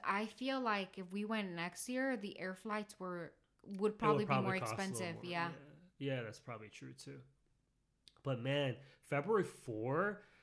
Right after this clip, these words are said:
Speaker 2: and I saw a video and a reporter was there, said that I think it's only, right now they're having a fifty people limit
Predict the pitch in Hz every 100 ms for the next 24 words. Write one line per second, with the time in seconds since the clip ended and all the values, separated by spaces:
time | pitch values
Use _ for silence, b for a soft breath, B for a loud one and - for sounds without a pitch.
0 | B B - 160 151 147 147 139 - -
1 | _ _ _ _ _ _ _ - - 160
2 | 165 160 160 156 170 - - 208 208 131
3 | 147 156 135 123 123 123 127 120 - -
4 | 139 131 117 101 113 107 104 _ _ _
5 | _ _ _ _ - - 160 156 139 131
6 | 131 B B B B _ _ - 131 185
7 | 190 139 156 151 160 147 151 151 151 139
8 | 131 127 - - _ _ _ _ _ -
9 | - 139 151 143 120 - 143 139 147 135
10 | 127 131 143 131 131 120 147 202